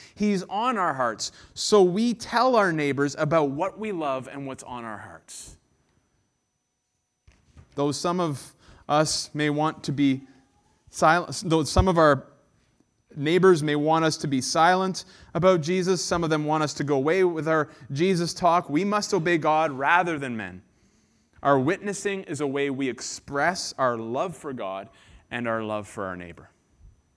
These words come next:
So get creative in the ways that God has gifted you, naturally, supernaturally, spiritually. How the Lord has gifted you will vary in many ways, but that we're called to be witnesses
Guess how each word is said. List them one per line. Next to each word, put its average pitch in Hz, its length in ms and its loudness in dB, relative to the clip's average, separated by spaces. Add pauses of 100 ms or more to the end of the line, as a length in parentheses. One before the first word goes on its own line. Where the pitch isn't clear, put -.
(280)
So 165 160 2
get 202 160 4
creative 208 560 6 (160)
in 160 120 -4
the 160 80 2
ways 180 320 6
that 165 80 0
God 165 300 0
has 156 380 -2 (300)
gifted 196 420 0
you, 240 240 -4 (300)
naturally, 208 580 -2 (160)
supernaturally, 202 760 -4
spiritually. 196 680 -2 (540)
How 190 320 6
the 175 80 2
Lord 170 260 2
has 156 220 2
gifted 156 340 -2
you 160 400 2
will 139 220 2
vary 147 340 0
in 120 320 -6
many 143 340 -2
ways, 101 380 -6
but - 380 -8 (300)
that 151 360 0
we're 156 140 0
called 160 460 -2
to 165 60 -4
be 127 140 -2
witnesses 107 640 -8